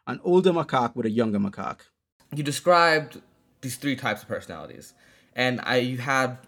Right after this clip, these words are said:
Speaker 2: almost certainly a lot more experience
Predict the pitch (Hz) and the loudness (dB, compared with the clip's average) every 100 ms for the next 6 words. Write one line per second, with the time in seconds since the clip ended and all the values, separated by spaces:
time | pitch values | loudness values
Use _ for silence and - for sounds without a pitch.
0 | 117 123 120 - 120 110 110 107 110 107 | -4 -2 -2 -4 -6 -4 -6 -4 -4 -2
1 | 107 104 104 101 107 - - 165 156 131 | -2 -2 -4 -6 -12 -14 0 2 2 0
2 | 110 - - | -2 -6 -16